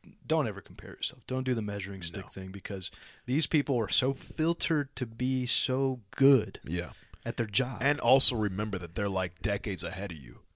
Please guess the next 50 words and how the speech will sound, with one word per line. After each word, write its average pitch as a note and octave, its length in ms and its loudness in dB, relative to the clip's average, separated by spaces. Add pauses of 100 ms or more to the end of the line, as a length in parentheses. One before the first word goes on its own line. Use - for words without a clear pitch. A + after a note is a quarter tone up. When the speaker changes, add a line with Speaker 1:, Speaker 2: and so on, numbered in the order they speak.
(320)
Speaker 1:
Yeah. A2 240 -2 (120)
Speaker 2:
Think E3+ 200 2
about B2 240 4
how A2+ 340 6
much, G#2+ 380 2 (160)
how A#2+ 160 2
stupid A#2 400 4
someone G2+ 260 2
who's F#2 200 0
ten A#2 300 2
years G#2+ 440 4
younger G2 360 0
than E2+ 180 -8
you E2 200 -4
is. E2 400 -4 (160)
Speaker 1:
It's C3 140 2
like D3+ 120 4
looking D#3 260 6
Speaker 2:
Or D3 40 6
Speaker 1:
at C#3 60 6
the - 60 6
Speaker 2:
ten C#3 120 6
Speaker 1:
Mount D#3 180 8
Speaker 2:
years. D3 160 8
Speaker 1:
Everest B2 280 2
thing. G2 220 -10 (140)
Like, G2+ 140 -14 (160)
Speaker 2:
Yeah, A#2 260 6
it's - 140 4
Speaker 1:
yeah. - 60 4
Speaker 2:
like, A#2+ 140 -2
you C#3 80 -4
gotta C#3 180 8
remember B2+ 480 4
that G2+ 200 2 (140)
there's B2+ 220 6
a A#2 60 6
reason A2 400 4
that G2+ 120 -2
they're G#2 160 4
that, - 220 6
that A2+ 160 0
smart. A2+ 220 4
That B2+ 120 4
should - 80 -2
be A2+ 180 0
inspiring A#2 580 4
to G2 60 2
say G#2+ 200 6
that, G2 100 -6